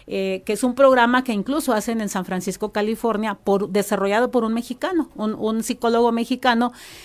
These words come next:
y, y él desarrolla este programa, lo lleva a cabo en, en San Francisco, pero junto con la autoridad.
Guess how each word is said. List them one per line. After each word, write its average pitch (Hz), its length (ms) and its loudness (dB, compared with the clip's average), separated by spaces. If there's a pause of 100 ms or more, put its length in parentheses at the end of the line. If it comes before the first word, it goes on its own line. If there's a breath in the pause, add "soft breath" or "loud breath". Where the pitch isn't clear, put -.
(240 loud breath)
y, 220 360 0
y 247 240 4
él 254 140 6
desarrolla 240 480 4
este 254 180 0
programa, 240 560 2
lo 226 180 4
lleva 254 300 6
a - 100 2
cabo 233 360 4
en, 208 200 -2
en 208 160 -2
San 190 180 -2
Francisco, 202 600 -2
pero 262 340 6
junto 254 520 2
con 233 160 -2
la 208 40 -2
autoridad. 160 520 -4